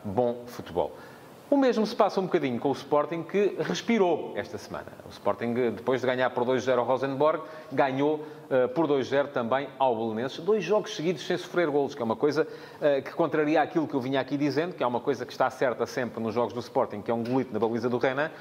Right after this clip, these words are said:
Ora, nos dois últimos isso não aconteceu. E não aconteceu porquê? Eh, bom, no jogo do Rosenborg, no jogo em Trondheim, não aconteceu fundamentalmente porque a equipa adversária era, eh, fraca. Eh, e o Sporting, depois de uma boa primeira parte,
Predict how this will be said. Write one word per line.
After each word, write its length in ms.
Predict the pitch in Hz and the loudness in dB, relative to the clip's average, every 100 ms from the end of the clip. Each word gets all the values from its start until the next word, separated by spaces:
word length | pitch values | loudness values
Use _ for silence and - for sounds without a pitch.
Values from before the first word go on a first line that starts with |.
| - - | -8 2
Ora, 180 | 147 | 2
nos 160 | 156 156 | 2 2
dois 240 | 156 147 | 2 2
últimos 340 | 143 165 165 151 | 2 0 -2 -6
isso 220 | 160 - | -6 -2
não 220 | 165 170 | 0 2
aconteceu. 520 | 165 175 - 143 110 - - - - | 0 -2 -4 -2 -2 -2 -16 -18 -8
E 100 | - | 2
não 140 | 233 226 | 4 4
aconteceu 380 | 214 202 - 190 | 2 -2 2 0
porquê? 500 | 190 185 - 95 73 - - | 2 -2 -2 -4 -6 -10 -2
Eh, 280 | 107 95 87 | 0 0 0
bom, 260 | 104 - - | -2 -2 -8
no 80 | 131 | -2
jogo 160 | 156 165 | -2 0
do 60 | |
Rosenborg, 540 | 190 185 208 226 247 240 - - | 0 2 2 2 2 -2 -14 -10
no 80 | 107 | -2
jogo 200 | 123 123 | 0 0
em 80 | |
Trondheim, 400 | 120 143 151 165 165 - - - | 0 0 2 0 -4 -16 -18 -2
não 160 | 143 | 2
aconteceu 380 | 147 147 - 165 | 2 0 -2 -2
fundamentalmente 760 | - 135 120 117 120 113 127 - | -2 0 0 2 0 0 -4 -4
porque 440 | 120 117 120 131 - - - | -6 -2 -2 -2 -6 -18 -6
a 80 | 113 | -2
equipa 260 | 107 123 110 | 0 2 0
adversária 460 | 92 101 - 110 95 | 0 -4 -2 0 2
era, 220 | 104 110 | 2 0
eh, 340 | 90 92 90 | 0 -2 -2
fraca. 320 | - 95 - - - - | -2 -4 -6 -16 -16 -10
Eh, 220 | 82 85 | -8 -4
e 60 | 104 | -6
o 20 | |
Sporting, 380 | - 131 117 113 | -2 0 0 0
depois 220 | 123 120 | -2 0
de 40 | |
uma 80 | 120 | 2
boa 160 | 110 104 | 2 2
primeira 320 | 110 120 123 | 0 0 2
parte, 300 | 127 131 | 2 0